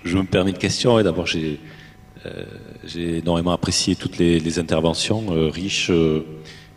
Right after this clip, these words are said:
et, euh, c'est un, tout un travail absolument, euh, subtil et, et fin, à ce qu'on a pu, euh, voir, hein, en termes de matériaux, de climat. Euh, et donc moi, je me pose, euh, simplement, hein, la question de, de la ville aussi, de la densité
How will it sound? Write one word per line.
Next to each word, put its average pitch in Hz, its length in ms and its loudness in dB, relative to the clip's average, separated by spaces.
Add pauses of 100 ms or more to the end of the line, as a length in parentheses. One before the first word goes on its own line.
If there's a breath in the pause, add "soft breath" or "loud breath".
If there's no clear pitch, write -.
(100)
et, 82 180 -4
euh, 78 140 0
c'est - 260 -4
un, 82 200 -2
tout - 220 -4
un 87 60 -2
travail 87 240 0
absolument, 85 560 -2
euh, 73 380 2
subtil - 640 -2
et, 80 240 0
et 82 100 -2
fin, 107 360 -4 (480 loud breath)
à - 80 -2
ce - 100 -6
qu'on 82 140 -6
a 78 100 0
pu, 85 300 0
euh, 73 300 2 (140)
voir, 87 320 0
hein, 87 260 -4
en 71 80 -8
termes 73 260 -6
de 76 200 2
matériaux, 80 600 0
de 80 100 0
climat. 80 600 -2 (500 loud breath)
Euh, 78 200 -2
et 90 140 -2
donc 90 220 -2
moi, 120 100 2
je 117 100 -4
me 98 60 4
pose, 120 260 2
euh, 82 840 -4
simplement, 101 420 0
hein, 101 80 2
la 95 80 2
question - 380 -2
de, 82 240 2
de 82 140 -2
la 82 120 0
ville 117 240 -4
aussi, - 320 -2
de 101 80 -4
la 80 100 0
densité 110 680 0